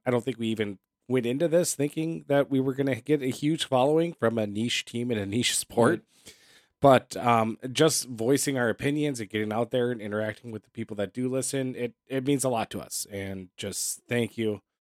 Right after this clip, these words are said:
Speaker 1: for everyone. And yes, we're gonna criticize, but it does come from a place of love and passion, uh, at least for me. Andrew, I don't know about
Speaker 2: Nah, I'm just fa-, I'm just
Speaker 1: <laughs>
Speaker 2: faking it.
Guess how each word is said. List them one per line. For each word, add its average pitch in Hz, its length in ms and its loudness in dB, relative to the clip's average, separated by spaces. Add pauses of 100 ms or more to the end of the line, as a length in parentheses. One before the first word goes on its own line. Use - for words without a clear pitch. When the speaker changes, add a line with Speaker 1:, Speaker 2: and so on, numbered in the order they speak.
(220)
Speaker 1:
for 120 100 0
everyone. 113 460 0
And 98 420 -8
yes, 123 340 -2
we're 110 140 -6
gonna 104 160 -4
criticize, 117 720 0
but 98 220 -4 (220)
it 101 120 -8
does 120 240 2
come 117 160 -6
from 107 220 -6
a - 20 -14
place 113 360 -4
of 104 120 -12
love 104 260 0
and 101 120 -6
passion, 110 480 0 (400)
uh, 101 240 2
at 104 120 2
least 104 220 -2
for 101 100 -4
me. 120 340 0 (360)
Andrew, 113 460 2
I 101 100 0
don't 101 200 0
know 95 260 -2
about 95 180 -4
Speaker 2:
Nah, 101 80 0
I'm 110 100 -4
just 110 160 -6
fa-, 113 240 -2
I'm 143 160 4
just 123 160 6
Speaker 1:
<laughs> - 40 2
Speaker 2:
faking 113 320 8
it. - 340 2